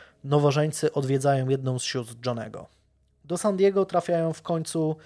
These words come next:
dwudziestego dziewiątego stycznia. Joyce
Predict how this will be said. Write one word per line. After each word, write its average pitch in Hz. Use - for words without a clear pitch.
dwudziestego 156
dziewiątego 143
stycznia. -
Joyce 175